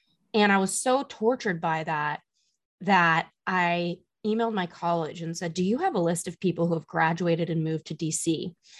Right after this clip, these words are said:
And they said, "Yes." And I worked my way through two thousand phone numbers, names, emails, and called people. And I fell on my face. I didn't really know how to talk to people, obviously, for opportunities. But eventually I got really good at it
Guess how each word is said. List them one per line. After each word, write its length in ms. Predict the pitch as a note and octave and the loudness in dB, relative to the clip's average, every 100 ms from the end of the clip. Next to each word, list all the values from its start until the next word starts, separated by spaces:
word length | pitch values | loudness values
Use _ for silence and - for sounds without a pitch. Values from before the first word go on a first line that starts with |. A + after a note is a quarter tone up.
| - - - - _ | -20 -20 -20 -20 _
And 160 | F#3+ F#3 | 2 4
they 80 | |
said, 220 | F3+ F#3+ F3+ | 4 2 4
"Yes." 320 | A#3 D#4 - | 6 4 2
And 160 | G#3 | 0
I 60 | F#3 | 0
worked 340 | F3+ G3 G#3 | 2 0 -4
my 160 | C#4+ C#4 | -4 -2
way 400 | A#3 F#3 F3 F3 | 2 2 0 -2
through 120 | G3 | -6
two 200 | F#3+ - | -8 -6
thousand 460 | A#3+ A3 G#3 G#3 G3+ | 0 4 4 4 2
phone 180 | F#3 F3+ | 2 2
numbers, 380 | F3 F3 E3+ E3+ | 2 2 0 0
names, 420 | E3 E3 D#3+ D#3+ F#3+ | 0 0 -4 -4 -2
emails, 680 | F3 E3 D3 D3+ D#3+ E3 - _ _ _ _ _ _ - | 0 0 -2 -2 -2 -4 -6 _ _ _ _ _ _ 0
and 160 | G3 | 0
called 340 | F#3 G#3 A3 A#3 | 4 6 6 6
people. 240 | F#3 F3 | 2 2
And 100 | E3+ | 2
I 40 | E3 | 2
fell 220 | C#4 E4 | 4 6
on 60 | |
my 120 | D#4 G3+ | 6 4
face. 260 | F3 D#3 | 0 -2
I 80 | E3+ | -2
didn't 120 | F#3+ | -2
really 120 | F#3+ | 0
know 120 | F3 E3+ | 0 0
how 80 | |
to 40 | D#3 | -2
talk 300 | - D#3+ E3 | -4 -6 -6
to 60 | - | -4
people, 300 | E3 D3+ D3 | -4 -2 -2
obviously, 640 | C#3 D3 D3 - D#3 D#3 | -2 -4 -4 0 2 2
for 220 | E3 - | 0 -4
opportunities. 800 | D#3 D#3 - D#3+ D3+ D3+ E3 - _ _ _ _ _ _ _ _ - | -4 -6 -2 0 0 0 -2 -4 _ _ _ _ _ _ _ _ 0
But 60 | |
eventually 320 | A3+ B3+ B3+ | 4 4 6
I 20 | A3 | 4
got 160 | F#3 | 4
really 160 | F3+ E3+ | 4 2
good 180 | E3+ E3 | 2 0
at 80 | |
it 220 | D#3+ D#3+ | 0 -2